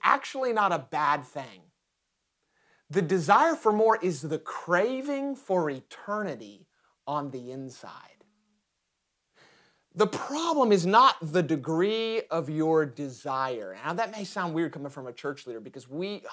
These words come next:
so often we think, "When I go to church, the thing they're gonna really teach me to do is say no to bad things." And I wanna tell you, look at this. This is a principle. This is so important for us to understand. Christianity isn't about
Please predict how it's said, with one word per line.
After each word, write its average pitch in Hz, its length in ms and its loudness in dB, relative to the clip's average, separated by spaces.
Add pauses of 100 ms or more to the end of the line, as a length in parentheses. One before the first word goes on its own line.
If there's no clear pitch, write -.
(100)
so - 120 -8
often 185 220 -2
we 175 80 -2
think, 165 320 -10 (160)
"When 123 140 -10
I 151 100 -2
go 185 100 -2
to 175 80 -4
church, 151 300 -10
the 120 80 -18
thing 143 240 -12
they're 143 100 -6
gonna 120 160 -10
really 131 220 -10
teach 139 240 -14
me 143 100 -14
to 139 60 -12
do 127 140 -12
is 107 100 -20
say 110 180 -16
no 127 440 -10
to 127 160 -20
bad 98 460 -16
things." - 500 -20 (300)
And 131 80 -18
I 139 40 -12
wanna 202 200 -10
tell 165 160 -10
you, 120 120 -12
look 165 160 -10
at 170 80 -16
this. 101 260 -18 (440)
This 156 140 -10
is 180 100 -10
a 170 60 -6
principle. 160 360 -8
This 117 120 -18
is 123 100 -20
so 147 220 -4
important 147 340 -6
for 123 80 -8
us 113 140 -10
to - 120 -18
understand. 127 540 -20 (420)
Christianity 202 880 -8
isn't 175 380 -6
about 131 400 -4